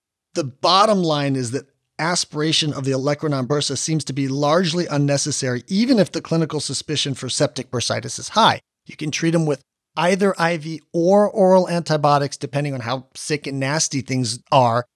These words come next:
and don't need to aspirate the joint. Now, so few aspirations actually happened here. We have no idea if any of them developed chronic fistulous tracts and if there's actually harm associated with it. But if they all got better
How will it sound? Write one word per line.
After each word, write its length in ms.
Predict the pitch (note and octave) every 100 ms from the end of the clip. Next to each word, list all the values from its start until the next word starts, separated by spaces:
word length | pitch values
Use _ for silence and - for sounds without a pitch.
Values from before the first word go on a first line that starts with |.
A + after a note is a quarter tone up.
| _ -
and 280 | C#3 A#2
don't 320 | - C#3+ C#3+ D3
need 200 | C3 A#2+
to 120 | -
aspirate 540 | B2 A#2 - A#2+ A2
the 80 | -
joint. 320 | A2+ D3+ B2+ - _ -
Now, 200 | D#3 C3+ _
so 240 | - A3 A3+
few 220 | - A3
aspirations 640 | F3+ F3+ - F3 E3+ - C#3
actually 300 | C3+ - B2
happened 440 | D3 A#3 G3+ C#3
here. 120 | C#3+
We 120 | B2+
have 120 | C3 B2
no 360 | D3 D#3 D#3+
idea 420 | D3+ C#3+ C#3+ C#3+ C#3
if 160 | C#3 -
any 180 | C#3+ C#3
of 60 |
them 140 | A#2+ A#2
developed 340 | A#2+ A#2 -
chronic 500 | - C3 C3 A#2+ _
fistulous 500 | - F#3 - E3 D3
tracts 460 | - E3 D3+ D3+ -
and 140 | A#2+
if 80 | G#2
there's 180 | A#2+ B2
actually 300 | C3 - A#2+
harm 260 | F3 C4
associated 600 | G3+ - B2+ - A#2 A2
with 220 | A2 A2+
it. 120 | A#2 - _ _ -
But 300 | G3+ - _ _ _ _
if 320 | A3+ A3+ -
they 140 | - G3
all 180 | G#3+ A3+
got 260 | G#3 D3
better 440 | G3+ A#3 G#3 F#3